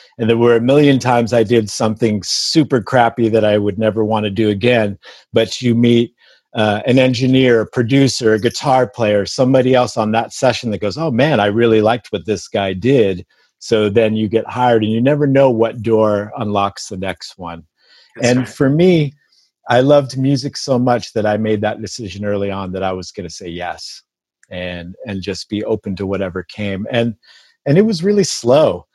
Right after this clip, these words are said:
Speaker 1: Like, uh, you know, now I can look
Speaker 2: Yeah.
Speaker 1: back and it looks like this long list of credits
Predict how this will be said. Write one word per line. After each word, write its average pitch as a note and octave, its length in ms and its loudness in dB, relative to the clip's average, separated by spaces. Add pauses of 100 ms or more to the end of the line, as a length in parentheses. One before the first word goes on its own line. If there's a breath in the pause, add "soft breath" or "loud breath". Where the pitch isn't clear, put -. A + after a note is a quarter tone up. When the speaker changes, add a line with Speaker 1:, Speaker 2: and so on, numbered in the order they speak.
(360)
Speaker 1:
Like, A2 320 0
uh, D#3+ 160 -4
you D3 140 2
know, C3 140 4
now C#3 260 4
I F3 80 4
can C3 180 -4
look A#2+ 200 0
Speaker 2:
Yeah. - 20 0
Speaker 1:
back A2+ 240 2
and A2+ 100 -2
it A#2 80 -6
looks A#2+ 240 -4
like A2+ 200 0
this G#2+ 200 -8
long A#2 360 0
list G#2+ 280 0
of A2+ 100 -8
credits B2+ 680 0